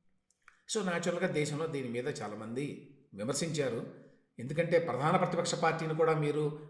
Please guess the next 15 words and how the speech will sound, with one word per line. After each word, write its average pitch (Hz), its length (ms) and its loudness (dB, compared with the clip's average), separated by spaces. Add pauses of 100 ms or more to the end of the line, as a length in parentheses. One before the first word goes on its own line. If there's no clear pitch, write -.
వాళ్ళ 147 140 0
బ్యాంకు 135 420 -2
ఖాతాలను 151 320 0
ఆపరేట్ 151 360 0
చేసుకోవడానికి 139 880 -4 (340)
అనుమతించకపోతే, 143 1080 4
అది 156 120 4
కూడా 190 160 10
ఎన్నికల 165 280 8
ముందు, 131 380 0 (420)
ఇంకొక 110 260 -10
రెండు 107 160 -8
నెలలు 113 220 -6
ఎన్నికలు 156 280 -2
ఉన్నాయి 120 240 -6